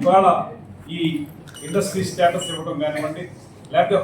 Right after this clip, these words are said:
హోటల్ ఇండస్ట్రీ వాళ్ళు, హాస్పిటాలిటీ ఇండస్ట్రీ వాళ్ళు చాలా కాలంగా కోరుతా ఉన్నారు, మాకు రాత్రుళ్ళు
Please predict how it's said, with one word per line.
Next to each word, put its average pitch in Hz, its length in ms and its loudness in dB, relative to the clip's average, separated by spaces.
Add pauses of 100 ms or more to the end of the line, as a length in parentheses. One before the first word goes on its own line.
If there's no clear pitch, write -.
హోటల్ 202 400 2
ఇండస్ట్రీ 196 400 -4
వాళ్ళు, 165 220 2
హాస్పిటాలిటీ 185 640 -2
ఇండస్ట్రీ 165 360 -12
వాళ్ళు 160 240 -6
చాలా 156 160 0 (100)
కాలంగా 156 360 -6
కోరుతా 143 380 -8
ఉన్నారు, 120 220 -12 (680)
మాకు 165 260 0 (520)
రాత్రుళ్ళు 190 520 2